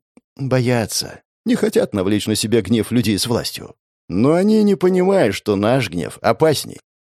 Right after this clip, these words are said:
«Не переживайте», — улыбнулся Маматара и выдал гениальную бурятскую идею.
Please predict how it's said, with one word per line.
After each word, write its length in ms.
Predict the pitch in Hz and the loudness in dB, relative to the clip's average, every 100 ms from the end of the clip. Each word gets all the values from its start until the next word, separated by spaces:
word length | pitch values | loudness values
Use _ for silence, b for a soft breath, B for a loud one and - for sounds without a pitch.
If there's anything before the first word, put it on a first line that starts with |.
| _ | _
«Не 200 | 110 160 | 0 2
переживайте», — 1000 | 165 226 220 233 233 208 139 - 65 - - | 2 2 4 4 4 4 2 -4 -10 -16 -6
улыбнулся 580 | 107 117 107 110 101 104 | 0 2 2 0 0 -2
Маматара 680 | 98 98 113 160 139 107 - - | 0 0 2 4 4 2 -4 -4
и 100 | 127 | 0
выдал 320 | 196 175 170 | 0 0 0
гениальную 640 | 92 120 117 160 160 143 | 0 0 2 2 2 0
бурятскую 600 | 113 101 87 90 - 90 | 0 0 0 0 -4 -8
идею. 360 | 67 - 50 | -8 -12 -14